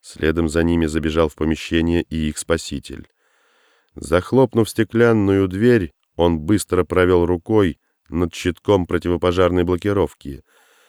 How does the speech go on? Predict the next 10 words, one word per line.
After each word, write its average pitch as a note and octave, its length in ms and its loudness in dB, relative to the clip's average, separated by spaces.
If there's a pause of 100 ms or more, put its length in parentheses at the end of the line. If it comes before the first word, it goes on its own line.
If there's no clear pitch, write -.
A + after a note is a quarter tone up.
(280)
и - 120 -4
упавшая D#2 540 0
с D2+ 60 -8
потолка E2 440 0
стальная E2 560 2
плита E2 440 -2
перекрыла E2 600 -2
вход D#2+ 320 -2
в D2 60 -12
здание. D2+ 600 -2